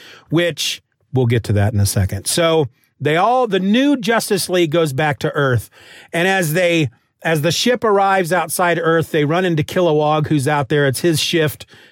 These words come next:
to watch Earth. And he ex-, and he explains he's also keeping an eye on the sun because Superman, after he'd been infected,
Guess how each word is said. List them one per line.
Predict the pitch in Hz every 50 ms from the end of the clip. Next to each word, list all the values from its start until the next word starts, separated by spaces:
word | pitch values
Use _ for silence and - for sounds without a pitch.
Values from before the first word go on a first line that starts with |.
| _ -
to | - 151
watch | 139 143 147 143 139 - - -
Earth. | - 151 147 143 143 - - - _ _ - - _ _ -
And | - 143 143
he | 143 151 151
ex-, | 139 - - -
and | - 160 147 139 135 117 - - - - - _ _ _ _ _ _ _
he | - - 170 170
explains | - - - - 180 170 165 160
he's | - 175 151 196
also | 202 208 202 - 208 170
keeping | - 214 190 160 180 180
an | 175 170
eye | 170 165 170 160
on | 156 147
the | 143 139
sun | - - 233 220 180 151 131
because | 131 123 - 165 143 123
Superman, | - - 262 - - 196 170 160 147 143 139 139 143 165 160 - - - - - - _ -
after | - 175 185 - - 196 170
he'd | 165 180 151
been | 135 170 165
infected, | 156 151 139 - 202 202 202 - - 156 135 123